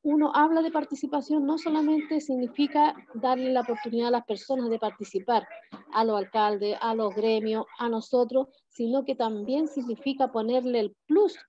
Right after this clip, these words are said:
ponerle el, el financiamiento y la gestión en función de una prom-, eh, una, una participación vinculante. Entonces, eh, no solamente hablamos desde, desde la comunidad, sino que creemos que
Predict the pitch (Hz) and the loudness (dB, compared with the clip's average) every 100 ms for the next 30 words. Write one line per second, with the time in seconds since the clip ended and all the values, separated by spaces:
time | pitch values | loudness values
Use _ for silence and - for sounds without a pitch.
0 | - - - 233 254 247 247 240 - _ | -20 -20 -8 0 0 2 0 0 -2 _
1 | _ _ 226 214 202 - 233 214 214 208 | _ _ -2 -2 -8 -4 0 0 0 -2
2 | 202 254 277 294 302 269 294 349 330 285 | -2 0 2 0 0 0 2 0 0 -2
3 | 254 - 202 - _ 294 370 523 302 262 | -2 -2 -6 -6 _ 0 0 -2 -2 -2
4 | 262 247 269 247 233 226 214 - 220 214 | -4 -4 -2 -2 0 0 -2 -4 -6 -4
5 | 208 202 208 196 - 208 196 220 214 208 | -6 -4 -6 -8 -8 -6 -4 -6 -4 -4
6 | 196 190 190 _ _ _ _ 208 202 220 | -4 -8 -12 _ _ _ _ -10 -8 -6
7 | 220 208 220 214 208 220 202 196 190 196 | -6 -6 -8 -6 -6 -8 -6 -8 -4 -2
8 | 175 170 165 - - 240 - 269 277 - | -2 -4 -12 -8 -2 -2 0 0 0 -12
9 | _ _ _ - 202 202 - 233 214 262 | _ _ _ -6 -4 -2 -4 -4 -2 -2
10 | 269 269 247 247 233 220 220 220 208 208 | 0 -2 0 -2 -2 -2 -2 -2 -4 -4
11 | 202 202 196 185 214 202 196 190 185 190 | -4 -4 -4 -4 -6 -2 -2 -4 -8 -4
12 | 220 262 240 226 233 226 208 220 247 240 | -4 -4 -4 -2 -2 -2 -2 0 -2 -2
13 | 196 | -6